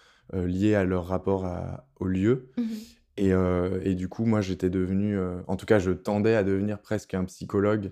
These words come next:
Speaker 2: Ouais.
Speaker 1: plus qu'un tatoueur, ou en tout cas qu'un artiste. Et c'est, n'étant pas préparé pour ça, j'ai préféré, au bout d'un moment, euh, mettre un peu plus de distance en me disant, finalement, euh, le dessin, euh, suffit à
Speaker 2: Hmm.
Speaker 1: traduire cette émotion-là.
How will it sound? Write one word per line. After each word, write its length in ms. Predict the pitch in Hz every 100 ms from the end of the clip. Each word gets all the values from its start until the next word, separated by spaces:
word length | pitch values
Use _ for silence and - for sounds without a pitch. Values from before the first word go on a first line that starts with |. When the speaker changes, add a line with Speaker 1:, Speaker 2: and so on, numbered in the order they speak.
| -
Speaker 2:
Ouais. 180 | 214 - _ _
Speaker 1:
plus 280 | - 110 -
qu'un 160 | 104
tatoueur, 480 | 92 92 101 104 107
ou 60 | 92
en 40 |
tout 100 | 92
cas 120 | -
qu'un 160 | 95 95
artiste. 380 | 95 - 113 -
Et 80 | 92
c'est, 720 | - - - - - - 82 - - -
n'étant 340 | 101 101 107
pas 140 | 98 113
préparé 360 | - 101 98
pour 160 | 95 92
ça, 140 | -
j'ai 120 | 107 101
préféré, 420 | - 92 95 98
au 60 |
bout 80 | 90
d'un 80 | 90
moment, 340 | 87 90 95 87
euh, 60 | - _ _ _ _ _ -
mettre 340 | 90 95 -
un 60 | 92
peu 100 | 95
plus 200 | - 95
de 80 | 95
distance 360 | 92 - 101
en 40 | 95
me 60 |
disant, 140 | 90 92
finalement, 480 | - 87 90 92 90
euh, 40 | - _ -
le 140 | 92
dessin, 600 | 92 90 - 95 98 95
euh, 160 | 85 82 - - _ _
suffit 460 | _ - - - 98
à 100 | -
Speaker 2:
Hmm. 80 | 240
Speaker 1:
traduire 300 | 113 87 95
cette 200 | - 87
émotion-là. 460 | 90 82 - 90